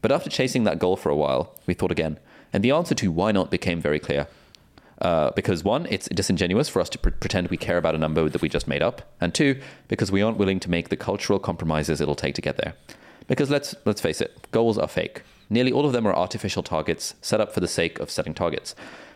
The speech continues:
These made-up numbers then function as a source of unnecessary stress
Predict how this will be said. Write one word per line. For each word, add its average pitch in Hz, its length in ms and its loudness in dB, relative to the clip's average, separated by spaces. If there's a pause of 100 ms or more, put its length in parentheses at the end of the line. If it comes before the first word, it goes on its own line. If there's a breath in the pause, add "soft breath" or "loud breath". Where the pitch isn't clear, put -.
(100)
These 104 140 2
made-up 147 280 2
numbers 104 300 2
then 98 200 0
function 104 360 -2
as 82 120 -2
a 82 40 -4
source 90 280 2
of - 120 -4
unnecessary 87 520 0
stress - 420 -2